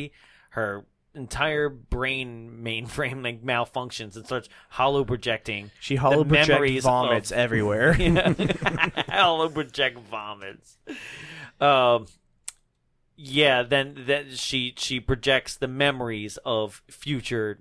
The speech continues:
Speaker 2: Nebula,
Speaker 1: Yep.
Speaker 2: right? Which is where we learn, like, if we hadn't done the math already, that the future that will be the remainder of what we're seeing going forward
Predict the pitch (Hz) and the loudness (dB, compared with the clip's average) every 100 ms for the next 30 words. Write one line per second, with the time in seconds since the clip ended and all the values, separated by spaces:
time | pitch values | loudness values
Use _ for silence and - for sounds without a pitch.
0 | 73 120 117 107 101 87 - _ _ - | _ -12 -8 -6 -8 -12 -16 _ _ -4
1 | 151 165 107 - - - - - 160 190 | 0 2 0 -4 -12 -16 -20 0 2 4
2 | 190 139 120 - 151 190 220 190 214 196 | 2 2 -4 0 4 6 4 0 -2 -2
3 | 160 143 190 214 156 127 120 117 _ _ | -6 -2 -2 -2 -4 -4 -8 -12 _ _
4 | _ _ _ _ 135 123 117 - _ _ | _ _ _ _ 2 2 2 -4 _ _
5 | _ _ _ _ _ _ 147 143 147 131 | _ _ _ _ _ _ -4 0 0 2
6 | 147 175 160 160 156 143 143 147 135 127 | 2 0 2 0 2 -2 0 0 0 -2
7 | 120 143 139 107 98 - _ _ _ _ | 0 2 2 0 -10 -16 _ _ _ _
8 | _ 120 113 120 110 _ _ _ _ _ | _ -8 0 0 0 _ _ _ _ _
9 | 131 123 - 170 180 - 151 135 127 - | -4 -4 -2 -2 0 2 2 0 -4 -10
10 | _ _ _ _ 123 139 139 135 160 147 | _ _ _ _ 0 2 4 4 4 4
11 | 160 143 135 120 131 131 131 147 139 131 | 2 2 0 -2 -6 -2 -2 -2 0 0
12 | 127 127 110 123 131 131 - 147 127 123 | 0 -2 -2 -2 0 -2 -2 -4 -2 -2
13 | 120 - 151 131 113 104 | -4 0 2 2 0 -2